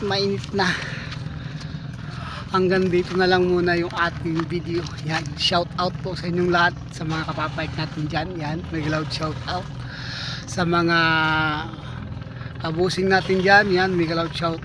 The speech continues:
out. Sa mga kabrad, may loud shout out po. At sa mga kababayan nating abroad, yan, may loud shout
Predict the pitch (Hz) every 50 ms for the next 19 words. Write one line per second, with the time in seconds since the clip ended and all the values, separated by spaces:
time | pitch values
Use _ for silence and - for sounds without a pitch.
0 | - - 175 185 202 202 208 208 - - - - - - - - - - - -
1 | - - 156 147 151 156 156 156 160 - 165 147 143 170 165 170 175 156 147 160
2 | 160 151 160 151 156 156 151 - - - 170 156 160 143 - 156 160 165 - -
3 | 190 202 220 - - - - 170 165 - - - 170 160 165 165 156 156 156 151
4 | 151 147 139 - - - - - - - - - - - - - - - - -
5 | - - - 160 147 156 139 143 160 156 156 151 151 147 165 151 147 156 151 143
6 | 143 156 160 175 170 147 131 - 151 160 - - - - - - - - - -
7 | - - - - - - - - - - - - - - - - - 165 170 160
8 | 170 170 170 165 165 160 - - 185 175 170 160